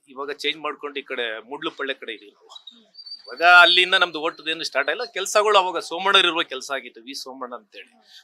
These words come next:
ಒಳ್ಳೆ ಕೆಲ್ಸ ಮಾಡಿದ್ರು ಅವರು. ತುಂಬಾ ಅವ್ರ ತರ ಯಾರು ಮಾಡಕ್ ಆಗಲ್ಲ. ಇವಾಗ ಪ್ರಿಯಾ ಕೃಷ್ಣರ್ ಇದಾರೆ, ಇನ್ನ ಮಾಡ್ತಾ ಇದಾರೆ, ಸ್ವಲ್ಪ ಎಲ್ಲ ಕಿತ್ತಾಕೊಂಡು ಅದು ಇದು ಏನೋ ಮಾಡ್ತಾ ಇದಾರೆ. ಅದ್ರ ಬಗ್ಗೆ ನಾವೇನ್ ಜಾಸ್ತಿ ಗಮನ ಕೊಡಲ್ಲ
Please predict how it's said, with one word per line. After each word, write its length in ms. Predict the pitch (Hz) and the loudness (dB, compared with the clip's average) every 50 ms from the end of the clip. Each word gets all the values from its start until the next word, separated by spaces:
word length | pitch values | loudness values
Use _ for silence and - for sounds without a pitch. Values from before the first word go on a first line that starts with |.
| _ _ - | _ _ -20
ಒಳ್ಳೆ 160 | 110 135 165 | -18 -18 -18
ಕೆಲ್ಸ 300 | 165 - 127 127 - - | -14 -14 -12 -6 -2 0
ಮಾಡಿದ್ರು 480 | 165 170 160 143 135 123 110 107 110 92 | 0 0 -2 -4 -8 -8 -10 -16 -20 -18
ಅವರು. 340 | 90 - - - - _ _ _ | -16 -16 -16 -16 -20 _ _ _
ತುಂಬಾ 220 | 117 123 131 123 117 110 98 92 90 92 - _ _ _ _ _ _ _ - 107 113 | _ _ -14 -12 -12 -12 -12 -14 -16 -20 -20 _ _ _ _ _ _ _ -20 -16 -16
ಅವ್ರ 160 | 123 139 135 131 _ | -16 -16 -16 -18 _
ತರ 120 | - 147 139 139 131 120 | -14 -12 -10 -10 -8 -8
ಯಾರು 160 | 127 135 127 | -10 -10 -12
ಮಾಡಕ್ 420 | 120 110 110 117 139 143 - - | -14 -16 -12 -12 -12 -12 -10 -8
ಆಗಲ್ಲ. 320 | 113 127 139 147 123 104 - - - | -6 -4 -2 -2 -2 -4 -6 -16 -20
ಇವಾಗ 440 | _ - - - _ _ - 165 165 | _ -20 -20 -20 _ _ -10 -10 -8
ಪ್ರಿಯಾ 260 | - - 165 196 208 | 0 4 6 6 6
ಕೃಷ್ಣರ್ 380 | 202 - 185 - - 202 190 180 | 4 2 -2 -2 0 2 2 4
ಇದಾರೆ, 240 | 175 180 185 180 | 4 4 2 2
ಇನ್ನ 600 | 185 175 - - - - - - - - - - | 2 2 2 2 2 2 0 0 0 -4 -8 -12
ಮಾಡ್ತಾ 380 | 135 139 147 156 - - 156 151 | -10 -10 -10 -8 -4 -2 0 0
ಇದಾರೆ, 320 | 147 143 139 139 135 143 139 - - _ - 117 - - _ _ _ - | 0 0 -2 -4 -6 -6 -8 -12 -14 _ -20 -20 -20 -20 _ _ _ -20
ಸ್ವಲ್ಪ 280 | - - 127 _ - | -20 -20 _ _ -14
ಎಲ್ಲ 160 | 123 120 131 | -12 -10 -10
ಕಿತ್ತಾಕೊಂಡು 640 | 135 - - 131 - 127 123 123 _ 127 127 127 127 | -10 -10 -12 -8 -6 -6 -6 -6 _ -12 -10 -6 -6
ಅದು 180 | 123 123 123 | -6 -6 -8
ಇದು 200 | 127 123 123 127 | -12 -12 -14 -14
ಏನೋ 180 | 123 120 131 - | -18 -20 -20 -20
ಮಾಡ್ತಾ 460 | - 135 - 113 127 165 - - 180 | -20 _ -8 -4 -4 -2 2 6 6
ಇದಾರೆ. 280 | 170 160 151 147 131 127 - - _ _ - - - - - - - | 6 6 6 4 2 2 0 -6 _ _ -20 -20 -20 -18 -12 -10 -8
ಅದ್ರ 160 | 120 117 131 | -8 -8 -8
ಬಗ್ಗೆ 280 | 127 123 131 131 143 143 | -8 -8 -6 -4 -4 -4
ನಾವೇನ್ 300 | 139 135 131 127 123 123 | -4 -4 -8 -8 -10 -12
ಜಾಸ್ತಿ 280 | 110 123 127 - 139 | -12 -12 -12 -12 -14
ಗಮನ 260 | 117 117 117 131 139 127 | -16 -16 -12 -12 -12 -12
ಕೊಡಲ್ಲ 380 | - - 113 117 127 127 113 | -12 -10 -8 -6 -6 -6 -8